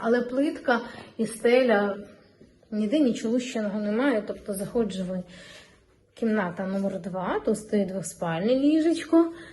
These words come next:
А, вона, ну, невелика, але місця для того, щоб зайти спати, передягнутися достатньо. А, такий самий вигляд має у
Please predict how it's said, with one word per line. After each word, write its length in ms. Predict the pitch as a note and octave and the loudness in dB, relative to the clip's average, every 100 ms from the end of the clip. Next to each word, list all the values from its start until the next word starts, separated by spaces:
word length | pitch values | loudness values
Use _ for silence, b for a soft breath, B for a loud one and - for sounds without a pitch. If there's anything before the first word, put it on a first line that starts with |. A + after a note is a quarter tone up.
| B B - | B B -6
А, 240 | G3+ G3+ | -4 -2
вона, 540 | G3+ A#3+ A3+ G#3+ G3+ D#4 - - - | 0 2 2 2 0 -4 -8 -20 -10
ну, 180 | G4+ D#4+ | -2 2
невелика, 760 | C4 C4 C4 C#4 A4 A#4 B3+ G3+ | 4 4 4 6 4 4 2 4
але 180 | G#3+ A3+ | 4 4
місця 520 | B3+ B3 - A3 G3+ | 2 0 -2 0 2
для 120 | G3+ | 0
того, 160 | G3+ G#3 | -2 -4
щоб 200 | - G3 | -2 -2
зайти 300 | G3+ G3 A#3+ | -2 0 -2
спати, 420 | - A3 A#3 A3+ | -2 0 0 0
передягнутися 800 | G#3+ G3+ F#3+ F#3+ G3+ G3 G3+ G3+ | -2 -2 0 -2 -2 -6 -8 -6
достатньо. 580 | F#3+ F#3+ - F3 F3+ G3+ B B B B B | -4 -6 -4 -4 -4 -10 B B B B B
А, 320 | G3 F#3+ F#3+ | -4 -2 -4
такий 280 | F#3 G#3+ C4 | -4 -2 0
самий 460 | B3+ A3+ G3+ G3 | 2 0 2 -2
вигляд 540 | F#3+ F#3 G#3 F3 F#3+ F#3 - - _ _ _ b b b b b _ - _ _ | -4 -4 -4 -4 -6 -6 -10 -20 _ _ _ b b b b b _ -20 _ _
має 440 | A3 G3 F#3+ F3+ F#3+ | -6 -2 -2 -2 -6
у 440 | - A3 F#3+ F#3+ | -8 -8 -6 -8